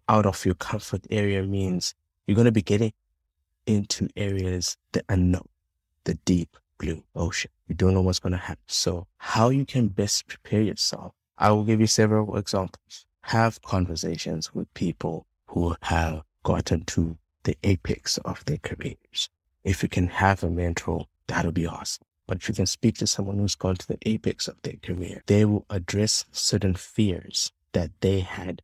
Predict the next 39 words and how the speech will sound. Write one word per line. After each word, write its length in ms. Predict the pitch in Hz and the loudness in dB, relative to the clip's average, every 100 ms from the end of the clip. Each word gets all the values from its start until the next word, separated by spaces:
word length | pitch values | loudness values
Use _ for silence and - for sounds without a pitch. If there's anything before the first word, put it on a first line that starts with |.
| _ | _
that 140 | - - | -6 -2
you 240 | 98 98 | -2 0
might 320 | 120 - - | -2 -2 -6
share, 440 | - - 98 - - - | -8 -6 -6 -8 -14 -4
which 400 | 101 - - - | -2 0 -4 -2
gives 280 | 107 95 98 | 0 0 0
you 80 | |
some 340 | 95 - 90 87 _ _ _ - | 0 0 -2 -6 _ _ _ -14
calm 580 | - 120 107 104 98 92 _ - | -2 4 6 6 0 -8 _ -6
or 100 | 92 | -4
some 180 | - 90 | -2 -2
solace 500 | - 98 95 90 - | 0 2 2 0 0
to 80 | |
know 160 | 90 92 | 2 2
that 340 | 87 85 - | 0 -2 -4
you 160 | 107 101 | -2 -2
are 100 | 104 | -2
not 300 | 98 101 101 | -2 -2 -2
the 120 | - - | -6 -6
only 260 | 98 92 85 | -4 -2 -4
person 520 | - - - - - - | -6 -6 -4 -6 -10 -6
who's 160 | 165 - | -6 -4
gonna 220 | 82 80 | -4 -6
face 400 | - 82 82 - - | -6 -4 -4 -6 -6
certain 360 | - 82 82 | -6 -4 -4
things. 420 | - 117 - - - _ - | -2 -4 -4 -14 -18 _ -14
So 420 | - - 87 82 - | -2 2 2 0 -8
you 60 | |
speak 280 | - - 104 | -4 0 -2
to 100 | - | -2
that 180 | 92 87 | -4 -6
person 480 | - 87 - - - - | -6 -6 -6 -8 -14 -12
to 80 | - | -4
say, 340 | - - 170 - _ | -2 -2 -8 -14 _
"What 280 | - 95 - | -2 -2 0
did 140 | - 87 | 0 0
it 160 | 85 | -2
take 320 | - 127 127 | -2 -2 0
you 180 | - 92 | 0 -2